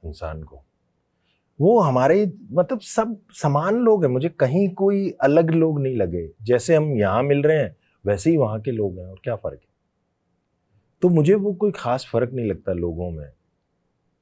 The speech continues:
वैसे ही अच्छे लोग हैं, और वैसे ही जैसी हर जगह पॉलिटिक्स होती है किसी छोटे से, हम्म, दफ्तर में या एक दुकान के अंदर भी,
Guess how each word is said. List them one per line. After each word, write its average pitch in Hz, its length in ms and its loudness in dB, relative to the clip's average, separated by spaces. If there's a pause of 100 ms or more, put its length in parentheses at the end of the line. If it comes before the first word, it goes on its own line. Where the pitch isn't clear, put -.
(800)
वैसे 135 400 2
ही 175 240 6
अच्छे 123 320 2
लोग 165 260 4
हैं, 165 80 6
और 147 100 4
वैसे 113 360 4
ही 117 420 -2
जैसी 92 560 -4
हर 92 200 0
जगह 90 360 -2 (380)
पॉलिटिक्स 92 440 -4
होती 87 180 -6
है 90 60 -6
किसी 87 200 -10
छोटे 85 340 -10
से, 85 280 -10 (960)
हम्म, 87 340 -8 (680)
दफ्तर 92 380 -2
में 98 140 0
या 98 140 -2
एक 87 160 -4
दुकान 92 340 -6
के 95 80 -4
अंदर 87 260 -4
भी, 82 220 -12